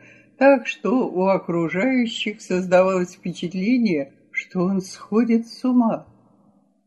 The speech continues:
Это загадочное поведение брата заставляло глубоко страдать Шарлотту и Эмили. Бренуэлл говорил, что более чем доволен своей работой.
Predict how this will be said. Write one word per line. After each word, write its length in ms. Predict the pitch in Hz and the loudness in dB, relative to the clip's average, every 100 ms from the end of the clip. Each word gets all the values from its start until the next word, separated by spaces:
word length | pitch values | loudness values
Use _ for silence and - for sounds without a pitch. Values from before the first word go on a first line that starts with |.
| _ _ _ _ | _ _ _ _
Это 300 | 226 233 220 | 2 4 4
загадочное 840 | 220 214 214 208 208 214 - 202 196 | 6 4 6 2 2 0 -4 -4 -2
поведение 800 | 196 202 202 180 254 262 190 156 | -2 -2 -2 0 2 4 4 2
брата 540 | 151 156 151 151 165 | 2 4 2 2 -4
заставляло 720 | 151 180 - 202 208 233 214 | 0 -2 2 2 4 2 2
глубоко 640 | 220 185 190 185 190 - 226 | 0 -2 0 2 2 0 -2
страдать 640 | - - 247 233 151 143 | -2 -2 0 0 -2 -2
Шарлотту 840 | - 147 147 160 185 - - 147 | -2 -2 0 -4 -6 -8 -8 -6
и 220 | 139 165 | -4 -6
Эмили. 640 | - 156 147 143 135 135 151 _ _ _ - | -4 -2 0 0 -2 -6 -8 _ _ _ -8
Бренуэлл 640 | 190 202 202 196 190 185 | 0 2 2 2 0 0
говорил, 600 | 180 180 185 185 226 226 - - | 2 4 4 4 0 -2 -8 -20
что 300 | - - 196 | -10 -4 -2
более 640 | 175 165 170 170 185 220 | -2 0 2 2 2 2
чем 260 | 226 233 233 | 2 2 2
доволен 480 | 240 285 262 165 143 | 2 0 0 0 -2
своей 360 | - 165 180 | 0 -2 0
работой. 600 | 220 269 262 151 151 147 | -2 -2 -2 -6 -4 -6